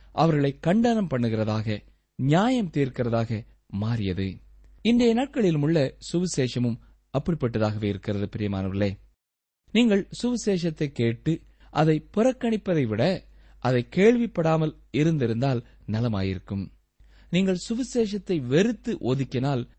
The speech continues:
அது உங்களுக்கு மரண வாசனையாக மாறிவிடும். நீங்கள் தேவனுக்கு முன்னே சென்று, "நான் ஒருபொழுதும் சுவிசேஷத்தை கேட்கவில்லை" என்று சொல்லவே முடியாது. நீங்கள்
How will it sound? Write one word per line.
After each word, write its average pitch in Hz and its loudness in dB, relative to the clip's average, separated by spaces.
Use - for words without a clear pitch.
அது 202 2
உங்களுக்கு 147 0
மரண 196 0
வாசனையாக 123 -2
மாறிவிடும். 101 -2
நீங்கள் 208 4
தேவனுக்கு 185 2
முன்னே 151 -2
சென்று, 135 -2
"நான் 196 2
ஒருபொழுதும் 233 2
சுவிசேஷத்தை 196 -2
கேட்கவில்லை" 220 0
என்று 147 -2
சொல்லவே 156 0
முடியாது. 101 -2
நீங்கள் 208 4